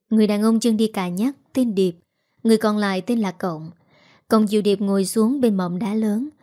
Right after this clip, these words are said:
vì quá trình băng rừng quá mệt mỏi, nên lúc này Cộng thở phì phò, thời tiết lạnh như gương mặt Cộng, ướt đẫm mồ hôi. Cộng châm lửa hút thuốc,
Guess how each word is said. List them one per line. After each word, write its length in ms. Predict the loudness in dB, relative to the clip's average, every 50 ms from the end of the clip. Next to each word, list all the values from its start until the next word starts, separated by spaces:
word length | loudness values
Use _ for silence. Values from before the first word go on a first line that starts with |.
| _ _ _ -8
vì 200 | -4 0 0 0
quá 140 | 2 0 -2
trình 280 | 0 0 0 0 0 0
băng 160 | 0 0 0
rừng 320 | -2 -2 -2 -4 -4 -4 -8 -4
quá 240 | -4 -2 -2 -2 -2
mệt 180 | -2 -2 -2 -4 -6
mỏi, 380 | -8 -8 -8 -8 -8 -8 -10 -10 _ _ _ _ _ _ 2
nên 160 | 4 4 4
lúc 160 | 4 0 0
này 220 | -2 0 0 0 0
Cộng 280 | 0 0 0 0 -2 -2
thở 240 | -2 -2 -2 -2 -2 0
phì 200 | 2 2 2 2
phò, 360 | 0 -2 -4 -6 -6 -6 -10 -14 _ _ _ _ _ _ _ 0
thời 140 | 0 0
tiết 280 | 2 2 0 0 0 0
lạnh 280 | -2 -2 -2 -2 -2 0
như 120 | -2 0 0
gương 200 | 0 0 0 0
mặt 160 | -2 -4 -4 _ -2
Cộng, 280 | -2 -2 -2 -4 -10 -16 _ _ _ _ 0
ướt 240 | 0 0 0 0 -2
đẫm 340 | 0 0 0 -2 -2 0
mồ 200 | 2 2 0 0
hôi. 280 | -2 -2 0 0 0 -2 _ _ _ _ _ _ _ _ _ _ _ _ _ _ _ _ _ _ _ _ _ _ _ _ _ _ _ _ _ _
Cộng 220 | 0 0 2 2 2
châm 180 | 0 0 0
lửa 240 | 0 0 0 0 0
hút 200 | -2 -4 -4 -4 -4
thuốc, 220 | -4 -4 -4 -4